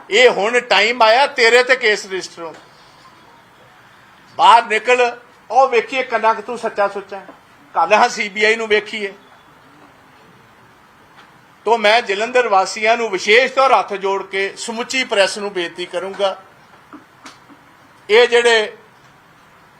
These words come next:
ਇਸ ਕਿਸਮ ਦੇ ਪੋਲੀਟੀਸ਼ੀਅਨ ਨੇ ਜਿਨ੍ਹਾਂ ਨੂੰ ਇਹ ਨਹੀਂ ਪਤਾ ਕਿ ਸਵੇਰੇ ਕਿੱਥੇ ਨੇ, ਦੁਪਹਿਰੇ ਕਿੱਥੇ ਤੇ ਸ਼ਾਮ ਨੂੰ ਕਿੱਥੇ ਨੇ, most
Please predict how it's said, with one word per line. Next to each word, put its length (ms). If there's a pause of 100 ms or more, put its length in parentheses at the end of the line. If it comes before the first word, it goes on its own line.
(880)
ਇਸ 280
ਕਿਸਮ 320
ਦੇ 100
ਪੋਲੀਟੀਸ਼ੀਅਨ 680
ਨੇ 120
ਜਿਨ੍ਹਾਂ 280
ਨੂੰ 140
ਇਹ 120
ਨਹੀਂ 100
ਪਤਾ 240
ਕਿ 140
ਸਵੇਰੇ 360
ਕਿੱਥੇ 320
ਨੇ, 140
ਦੁਪਹਿਰੇ 420
ਕਿੱਥੇ 280
ਤੇ 140
ਸ਼ਾਮ 300
ਨੂੰ 120
ਕਿੱਥੇ 300
ਨੇ, 60 (380)
most 340